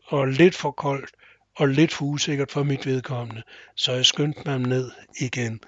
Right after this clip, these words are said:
Det var i øvrigt bidende koldt, for det er der altså oppe i sådan nogle bjergområder her.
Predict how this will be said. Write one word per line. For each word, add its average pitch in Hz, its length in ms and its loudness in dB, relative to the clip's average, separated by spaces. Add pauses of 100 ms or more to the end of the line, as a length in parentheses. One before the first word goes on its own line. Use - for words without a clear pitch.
(460)
Det 139 120 2
var 175 140 6
i 170 40 4
øvrigt 170 500 2
bidende 196 680 6
koldt, - 600 -8
for 143 140 -2
det 156 160 4
er 143 160 6
der 151 200 4
altså 127 240 -2
oppe 127 240 0
i 143 40 0
sådan 143 140 0
nogle 139 220 -2
bjergområder 123 1200 -4 (360)
her. 123 320 -6